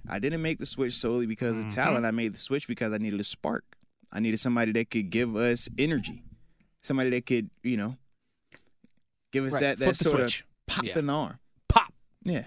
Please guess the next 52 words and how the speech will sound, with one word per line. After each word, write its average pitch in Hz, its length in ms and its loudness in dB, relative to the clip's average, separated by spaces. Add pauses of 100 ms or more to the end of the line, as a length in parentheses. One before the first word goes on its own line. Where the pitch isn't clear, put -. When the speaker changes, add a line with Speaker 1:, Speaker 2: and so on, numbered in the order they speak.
Speaker 2:
Yeah, 262 120 0
you 160 100 -2
need 220 120 -4
that 160 220 0
pop. - 260 4
Speaker 1:
And 147 100 0
it 156 60 2
was 147 120 0
like, 127 160 2
"All 139 100 4
right, 151 220 2
well, 156 80 0
we - 0 -
Speaker 2:
Desk 285 160 4
Speaker 1:
don't, 147 120 4
Speaker 2:
pop. - 200 4
Speaker 1:
we 135 100 0
don't 143 120 0
have 190 180 2
that 156 100 0
anymore," 98 320 -4 (360)
you 120 160 -2
know, 160 180 0 (160)
because 123 300 0
technically 139 600 0
that 123 240 0
was 131 220 2
the 127 80 2
bullet 139 240 4
that 131 160 -2
you 147 60 2
already 131 160 2
used 160 260 0
by 113 120 0
putting 110 200 -2
him 131 100 -2
out 175 160 0
there. 92 100 -2
Speaker 2:
That's - 180 2
right. 185 120 4
<laughs> 196 360 -2
Speaker 1:
So 165 100 4
it - 20 4
was 147 120 2
like, 139 100 6
"Where 135 140 4
are 156 40 2
we 156 60 4
gonna 160 140 4
turn 180 180 4
to 190 120 2
now?" 196 260 2